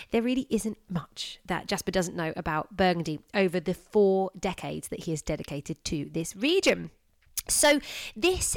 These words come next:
episode, we will be talking about the quality of Pinot Noir and discussing the styles of this grape variety across the world. Of course, Chardonnay will get a little attention too.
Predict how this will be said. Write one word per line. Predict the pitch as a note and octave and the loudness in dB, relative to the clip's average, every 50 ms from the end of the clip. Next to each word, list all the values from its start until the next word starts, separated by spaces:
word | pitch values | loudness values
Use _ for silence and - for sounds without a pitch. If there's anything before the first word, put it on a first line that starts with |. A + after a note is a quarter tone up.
| - | -2
episode, | - F4 - - - F#3+ G3 C4 - - - - - | -2 -2 0 0 0 0 -2 -4 -6 -12 -16 -6 -2
we | - C4+ | 0 0
will | B3+ A3+ | 0 2
be | B3+ - | 0 4
talking | C4+ C#4 C4 - B3+ B3 A#3+ - | 6 6 4 4 2 -4 -2 0
about | A#3 B3 A#3+ A3+ - - | 2 2 2 2 0 0
the | A#3 - | -2 -4
quality | - - - - - - C4 B3+ C4 - - - B3+ B3 B3+ B3+ - - | -4 -6 -8 2 4 6 6 6 4 2 0 0 2 2 2 0 0 2
of | G3 F3+ F3+ F3+ F3+ F3+ F3+ - - | 2 4 4 4 4 2 2 2 2
Pinot | - - F#3+ F3+ E3+ E3 | 2 4 4 4 2 4
Noir | E3 E3+ E3 E3 G3 B3+ D#4+ | 6 4 4 4 2 0 0
and | - G3+ F3 | 2 2 2
discussing | G3 - - G3+ - - - F3 | 2 0 -2 -2 -4 -2 -2 -2
the | F3 F#3 | -2 -2
styles | - - - - A#3+ G#3+ A3 G#3+ F#3 F3+ F3+ - - - - | -2 -2 0 2 4 4 4 4 4 2 2 0 -2 2 4
of | G#3 F#3 - - - - - | 4 4 4 2 -6 -6 -2
this | - G3 - - | -2 0 0 0
grape | - - E3+ - - | 0 -2 -4 -4 -4
variety | - G3 E3+ F3 F3 - F3+ F3+ F3 - - - | -2 -2 -2 -2 -2 -2 -4 -4 -4 -6 -6 -6
across | G3 - - A3+ E3+ - | -4 -2 -2 -4 0 0
the | - F#3 | 2 4
world. | E3+ F3 D#3+ D#3+ G3 B3 C#4 - - - - - - - - - | 4 4 4 4 2 0 0 -4 -8 -10 -10 -10 -10 -12 -4 -2
Of | - A#3+ | -2 2
course, | - E4 D#4 D4+ C4+ - | 6 6 6 6 6 4
Chardonnay | - - - G#3 A3 A3+ A3 A3+ A3+ A3+ A3+ G#3 | 2 6 8 8 8 8 8 8 6 6 6 6
will | G#3+ G3 F3 | 6 6 6
get | - - F#3+ F#3+ - - | 4 2 -2 -2 0 0
a | A#3 | 2
little | A3 G3 F#3 G3+ | 2 2 2 2
attention | A3 A3 - - G#3+ G#3 G3 - A3 A3+ A3+ - | 0 0 2 0 0 0 0 0 0 0 0 0
too. | - - A3+ F3+ E3+ F3 G3 G#3 | 2 4 6 6 6 6 4 2